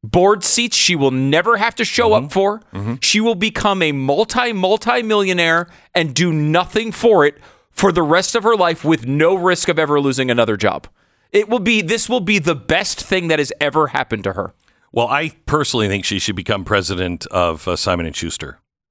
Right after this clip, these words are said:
Speaker 1: Oh, really?
Speaker 2: Myself. Yeah, I do. I do.
Speaker 1: <laughs> I mean, it would give her
Speaker 2: Yeah.
Speaker 1: a lot of
Speaker 2: Uh,
Speaker 1: ammunition for those new
Speaker 2: <laughs>
Speaker 1: speeches.
Speaker 2: It'd be really good.
Speaker 1: Imagine how many words you
Speaker 2: Really
Speaker 1: could find
Speaker 2: good.
Speaker 1: there.
Speaker 2: Okay, let me tell you about Relief Factor Sleep.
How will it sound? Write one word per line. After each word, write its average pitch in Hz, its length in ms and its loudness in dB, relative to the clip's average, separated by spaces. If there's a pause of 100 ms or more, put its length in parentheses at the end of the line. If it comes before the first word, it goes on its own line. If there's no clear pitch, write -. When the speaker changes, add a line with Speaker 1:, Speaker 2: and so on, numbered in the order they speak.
(120)
Speaker 1:
Oh, 127 60 -2
really? 131 120 2
Speaker 2:
Myself. 110 240 0
Yeah, 127 180 0 (260)
I 120 60 -2
do. 110 240 -4 (340)
I 113 80 -8
do. 107 240 -8 (260)
Speaker 1:
<laughs> - 260 -20
I - 80 0
mean, 139 80 2
it 139 40 4
would 139 120 0
give 202 100 0
her 147 100 0
Speaker 2:
Yeah. - 120 0
Speaker 1:
a - 20 -4
lot 165 520 2
of 165 100 2
Speaker 2:
Uh, - 20 2
Speaker 1:
ammunition 165 420 0
for 139 120 0
those 143 160 0
new 156 100 2
Speaker 2:
<laughs> - 120 -4
Speaker 1:
speeches. 190 480 0
Speaker 2:
It'd 175 180 -2
be 170 120 0
really 135 460 0
good. - 100 2
Speaker 1:
Imagine 151 320 0
how 135 120 2
many 139 160 0
words 143 260 2
you 156 80 2
Speaker 2:
Really 156 160 0
Speaker 1:
could 127 60 2
find 135 120 2
Speaker 2:
good. 131 80 2
Speaker 1:
there. 107 240 2
Speaker 2:
Okay, 160 340 -2 (360)
let 202 80 0
me 226 80 0
tell 233 140 -2
you 226 40 -2
about 202 200 2
Relief 175 320 0
Factor 143 480 0
Sleep. - 480 -2